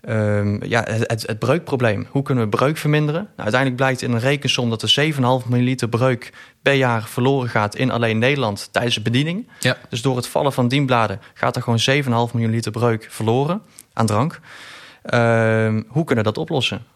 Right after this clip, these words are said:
Speaker 1: Nou ja, dan ga je kijken, oké, dat ligt dus aan het dienblad. Het ligt aan het onervaren personeel. Hoe kunnen we
Speaker 2: Precies.
Speaker 1: het onervaren personeel nou onders-, ondersteunen? Nou, dat doe je met een dienblad.
Speaker 2: Ja.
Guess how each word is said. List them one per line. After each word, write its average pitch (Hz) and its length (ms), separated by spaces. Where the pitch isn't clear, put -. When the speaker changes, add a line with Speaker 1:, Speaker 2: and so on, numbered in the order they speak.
Speaker 1:
Nou 98 160
ja, - 100
dan 117 260
ga - 140
je 101 100
kijken, 101 300
oké, 107 180
dat - 120
ligt 120 160
dus 110 120
aan 98 80
het 98 120
dienblad. 139 480
Het 117 120
ligt 113 240
aan 101 180
het - 140
onervaren 113 520
personeel. 104 460
Hoe 165 120
kunnen 143 140
we 135 100
Speaker 2:
Precies. 131 180
Speaker 1:
het 131 100
onervaren 117 400
personeel 120 420
nou 107 180
onders-, 101 280
ondersteunen? 131 640
Nou, 90 160
dat 110 160
doe 139 100
je 110 60
met 92 120
een 104 100
dienblad. 127 440
Speaker 2:
Ja. 127 180